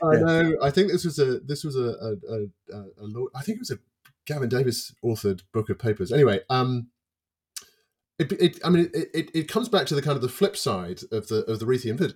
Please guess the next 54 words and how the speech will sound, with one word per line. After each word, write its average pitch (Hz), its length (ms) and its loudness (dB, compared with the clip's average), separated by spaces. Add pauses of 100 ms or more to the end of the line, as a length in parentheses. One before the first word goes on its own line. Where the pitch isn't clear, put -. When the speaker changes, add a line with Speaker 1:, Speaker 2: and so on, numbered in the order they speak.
Speaker 1:
vision 110 320 2
in 87 100 -2
a 87 40 -4
way, 87 300 -4
and 104 100 -4
it 113 80 -4
comes 123 160 -2
back 113 160 -2
to 95 60 -10
this 98 140 -4
kind 95 160 -2
of 95 60 2
idea 98 320 2
that 95 240 0
you've 104 140 -2
just 98 100 -8
been 101 100 -2
good, 92 260 -4
talking 101 220 -4
about 92 120 0
in, 90 80 -6 (140)
in 98 100 -4
terms 90 180 -8
of - 40 -18
the - 80 -12
content 104 300 -6
space, 82 420 -8
uh, 85 140 -10 (100)
on 95 60 -6
the 95 80 -2
internet. 95 320 -6 (800)
Um, 104 380 0 (760)
but - 100 -4
the 117 60 -2
quote, 180 360 2
I 117 100 2
will 120 200 4
misquote 120 400 0
it, 78 100 -4
but 95 100 -6
the 110 60 -2
quote 139 180 2
that, 104 180 0
that 104 120 0
rings 98 200 -2
a 87 40 -8
bell 95 280 2
was, 90 340 -4
um, 92 360 -2 (1040)
uh, 98 140 -4
qu-, - 140 -8
"High 143 160 2
quality 127 300 2
content, 101 560 -6